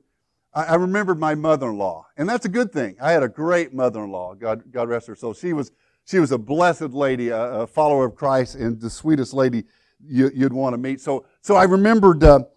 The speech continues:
I remembered my mother-in-law. I would remember our trips to California. We had many of them. Uh, trips to the beach, Rita and I, and also with our, our kids. Trips up to, uh, uh, to Big Bear and, and sightseeing. A couple trips over to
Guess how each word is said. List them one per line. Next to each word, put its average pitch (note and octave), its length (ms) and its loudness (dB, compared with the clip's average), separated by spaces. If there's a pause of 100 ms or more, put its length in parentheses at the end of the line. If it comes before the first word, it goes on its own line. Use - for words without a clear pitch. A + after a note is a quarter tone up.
(140)
I E3+ 100 4
remembered F#3 420 4
my E3+ 240 4 (120)
mother-in-law. E3 480 2
I G3 120 2
would F3+ 180 4
remember G#3 420 2
our F3 160 4
trips G#3+ 440 0
to F3 100 -6
California. F3 640 -2
We D#3+ 100 -2
had D3 120 -2
many E3+ 280 -2
of B2+ 120 0
them. B2 200 -6 (240)
Uh, D#3+ 180 -4
trips G#3+ 400 -2
to F#3+ 100 -6
the D#3+ 100 -6
beach, F3 500 -6 (200)
Rita F#3+ 240 2
and E3+ 100 0
I, E3+ 200 2
and C#3+ 100 -2
also E3 280 0
with D3+ 240 -2
our, C#3 260 0
our C3 200 -2
kids. C#3+ 440 -4 (240)
Trips G#3+ 280 -2
up G3 240 2
to, E3+ 280 2
uh, D3 140 4 (300)
uh, D#3 160 0
to D#3+ 180 -4
Big D#3 380 -2
Bear C3 400 0
and, A#2+ 160 -8
and B2+ 200 -10
sightseeing. D#3+ 760 -4
A B2 60 -10
couple F3 260 -8
trips F3+ 320 -8
over E3 220 -2
to D3 220 -4